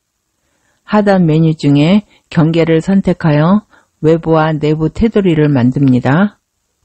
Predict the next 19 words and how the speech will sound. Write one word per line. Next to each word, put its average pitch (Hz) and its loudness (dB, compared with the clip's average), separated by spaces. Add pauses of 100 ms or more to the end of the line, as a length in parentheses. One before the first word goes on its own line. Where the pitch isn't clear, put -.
(560)
외부와 165 -2
내부의 156 -2
테두리에 180 -2 (280)
각각 - -6
색상과 175 -2
두께를 156 -2
정하고 143 0 (580)
두께는 170 -2
조절바를 170 0
사용하고 180 0 (420)
내부 170 0
테두리가 190 -2
필요 202 -2
없으면 165 0 (380)
영으로 156 0
합니다. 156 -2 (1300)
하단 185 0
메뉴 156 0
중에 160 0